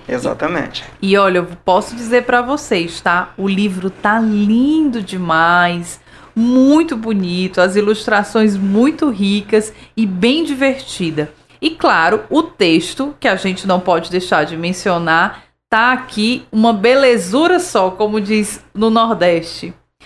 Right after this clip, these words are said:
Speaker 2: E como é que surgiu essa ideia de escrever uma obra que traz como protagonista um menino pobre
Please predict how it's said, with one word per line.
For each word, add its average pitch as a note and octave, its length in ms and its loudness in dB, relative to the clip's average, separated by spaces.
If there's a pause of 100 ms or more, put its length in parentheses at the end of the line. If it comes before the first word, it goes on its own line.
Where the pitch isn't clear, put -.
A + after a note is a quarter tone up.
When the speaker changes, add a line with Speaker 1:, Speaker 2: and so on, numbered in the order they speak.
(220)
Speaker 2:
E E4+ 60 2
como A4 220 0
é A#4+ 40 2
que A#4 80 -10
surgiu E4 300 2
essa D#4+ 240 0
ideia A3+ 320 2
de A3+ 60 -8
escrever A#3+ 400 0
uma A3+ 240 4
obra D#3+ 480 2
que A#3+ 200 -10
traz A#3 560 0
como F#4 480 2
protagonista A#3 1160 -2
um B3+ 80 2
menino C4 460 0
pobre F#3+ 920 2